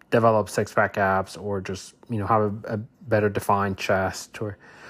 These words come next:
have better arms and, and things like that, because that still require effort.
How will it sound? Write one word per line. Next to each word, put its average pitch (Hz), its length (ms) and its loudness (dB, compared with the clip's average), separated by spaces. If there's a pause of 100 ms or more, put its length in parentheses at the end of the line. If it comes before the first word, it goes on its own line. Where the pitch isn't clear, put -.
(140)
have 104 200 2
better 104 260 6
arms 98 580 2
and, 92 220 -8
and 104 120 -8
things 101 220 -4
like 98 160 -6
that, 98 160 0
because 110 220 0
that 160 100 6
still 160 220 4
require 110 460 2
effort. 98 460 -10